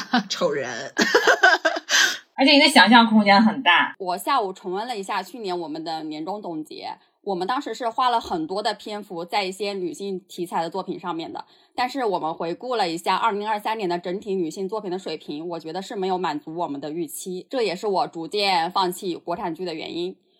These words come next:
Speaker 4: 我们女性的消费能力确实很强，但是我们女性不应该被拿来消费。前段时间我看到一个女作家邢嫣嫣的一篇推文，标题是“林诺零零”，她不需要任何人的喜欢。这篇推文的篇幅不长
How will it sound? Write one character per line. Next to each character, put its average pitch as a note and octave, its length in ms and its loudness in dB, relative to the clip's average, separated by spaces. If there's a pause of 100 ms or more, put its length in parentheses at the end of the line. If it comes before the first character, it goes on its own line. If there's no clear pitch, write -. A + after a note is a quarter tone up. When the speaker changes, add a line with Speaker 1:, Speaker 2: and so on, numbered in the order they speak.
Speaker 4:
我 G#3+ 120 -6
们 G3+ 280 0
女 F#3+ 160 0
性 C4 200 -6
的 G#3+ 120 0
消 A#3 140 0
费 B3 120 -2
能 F#3 140 0
力 G#3 80 -2
确 G#3+ 140 -8
实 G#3 80 -4
很 G3 160 -4
强， E3 320 -10
但 G3+ 120 -4
是 A3+ 100 -8
我 G3 60 -4
们 E3+ 140 -2
女 E3 140 -4
性 F#3+ 160 -8
不 F#3+ 100 -8
应 G#3 120 -8
该 A3 80 -4
被 A3 100 -6
拿 E3 160 -4
来 E3 100 0
消 F#3 200 -6
费。 G#3 400 -8
前 G#3+ 200 -8
段 C#4 220 2
时 A#3 100 -6
间 G#3 140 -4
我 F3 100 -2
看 G#3+ 220 -8
到 G#3 180 2
一 E3+ 80 -6
个 F3 600 -6
女 E3 240 -4
作 G#3+ 260 0
家 F#3+ 380 -2
邢 G3 400 -6
嫣 B3+ 240 -6
嫣 C4 200 -6
的 F3+ 140 -4
一 D#3+ 80 -10
篇 G3 180 -6
推 B3 220 -6
文， E3+ 380 -4
标 B3+ 180 4
题 F3+ 220 -2
是 G#3+ 200 0
“林 F#3 440 -2
诺 G#3+ 260 0
零 E3 240 -4
零”， D#3+ 320 -6
她 A3+ 220 -6
不 A3 120 -8
需 G#3 140 -14
要 G#3+ 160 2
任 G3+ 140 -4
何 F#3+ 100 -10
人 D#3 100 -10
的 E3+ 80 -8
喜 E3+ 200 -12
欢。 F#3 280 0 (200)
这 D#4 120 2
篇 C#4+ 300 0
推 D4 160 0
文 A#3 180 4
的 A#3+ 160 4
篇 B3+ 220 -6
幅 A3+ 100 -4
不 B3 140 -8
长 F3+ 300 -8